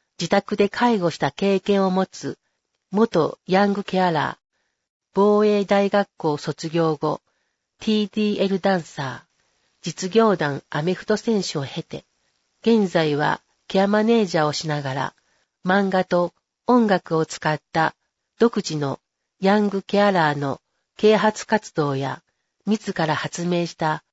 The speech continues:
マッチングシステム、エンジョルノを使った地域づくりに取り組んでいる。この研修会は、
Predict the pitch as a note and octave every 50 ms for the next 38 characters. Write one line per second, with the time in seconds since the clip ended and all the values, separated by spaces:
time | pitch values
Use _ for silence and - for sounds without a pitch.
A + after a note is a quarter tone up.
0 | _ _ _ _ _ - E3+ E3 E3 - _ - - G#3 G#3 G3+ G3+ - G#3+ G3+
1 | G3 - - G#3 - - - D#3+ C#3+ C#3 C3+ - - _ _ _ _ _ _ _
2 | _ _ _ _ A3 A3 A3 G#3 G#3 G3 - A3 G#3 F#3 D#3+ D3 D3 C#3+ C3+ C3
3 | - _ _ _ _ _ _ - F3+ F#3 - - - - D#3+ D3+ D#3 - _ _
4 | D#3+ D3+ - - _ _ _ _ _ - - A#3 A3+ - - A3+ A3 G#3 A3+ A3
5 | - G3+ E3+ E3 D3+ C#3 - D3 D3+ D#3 - - G3 F3+ D#3 C#3+ D3 C#3 C#3 C3+
6 | - - - _ _ _ _ _ _ _ _ _ _ _ _ _ _ _ _ _
7 | _ _ _ _ _ _ _ _ _ _ _ - - F#3+ G#3+ A3+ A3+ - A#3+ A#3
8 | A3+ A3 - - - A#3 A3 G#3+ - G#3 G#3 G3+ F#3+ F#3+ F#3+ F#3+ F#3+ -